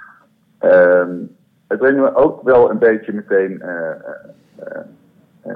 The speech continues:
op de, op de, op de vraag, eh, waar we mee afsluiten. Ehm, hebben mensen die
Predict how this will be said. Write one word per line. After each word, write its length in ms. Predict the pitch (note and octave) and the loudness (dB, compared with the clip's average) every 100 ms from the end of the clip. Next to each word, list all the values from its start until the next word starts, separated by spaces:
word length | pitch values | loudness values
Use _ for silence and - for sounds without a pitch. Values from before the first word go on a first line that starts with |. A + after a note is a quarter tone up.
| - | -14
op 160 | - - | -10 -4
de, 180 | E2 | -4
op 120 | - - | -4 -8
de, 80 | - - - | -14 -16 -10
op 180 | D#2+ - | -10 -10
de 60 | - - | -16 -6
vraag, 540 | - G2 F#2+ F2+ - - | -2 0 0 -4 -12 -10
eh, 280 | F2 E2+ D#2+ | -4 -2 -2
waar 260 | D#2+ E2 E2 | -4 -4 -8
we 180 | E2 D#2 | -10 -8
mee 160 | D2+ - | -6 -6
afsluiten. 600 | - - - - - - _ - _ _ _ _ - | -4 -2 -2 -2 -8 -18 _ -20 _ _ _ _ -4
Ehm, 560 | F2 F2+ F#2 F#2 F2+ F#2 F#2 - _ _ _ _ _ _ F3+ - _ _ _ _ _ _ _ | 2 4 4 2 -2 -6 -14 -18 _ _ _ _ _ _ -16 -16 _ _ _ _ _ _ _
hebben 360 | - C3+ C3 | -4 -2 -2
mensen 540 | A#2+ B2 A#2 G#2 F#2+ - - - | -2 -6 -6 -4 -4 -4 -14 -18
die 240 | F#2 | -18